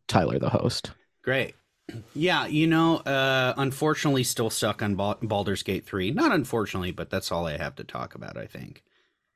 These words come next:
Speaker 1: Now, where are we? I, still in Act three?
Speaker 2: Still in Act three.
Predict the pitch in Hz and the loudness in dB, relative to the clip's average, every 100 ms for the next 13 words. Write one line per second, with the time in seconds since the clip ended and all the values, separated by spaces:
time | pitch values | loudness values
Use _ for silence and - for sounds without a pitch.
0 | _ _ _ _ _ _ _ _ _ _ | _ _ _ _ _ _ _ _ _ _
1 | _ - 151 151 156 151 - 151 160 147 | _ 6 8 12 10 8 6 10 10 10
2 | 139 120 104 104 107 - _ _ - 123 | 10 8 6 4 0 -8 _ _ -4 -2
3 | - - - 135 127 123 - 156 143 156 | 2 6 8 10 10 8 4 6 8 8
4 | 202 240 - - 151 156 139 123 - 113 | 6 4 -6 -2 2 4 2 0 -2 0
5 | 101 92 85 85 | 0 0 -2 -6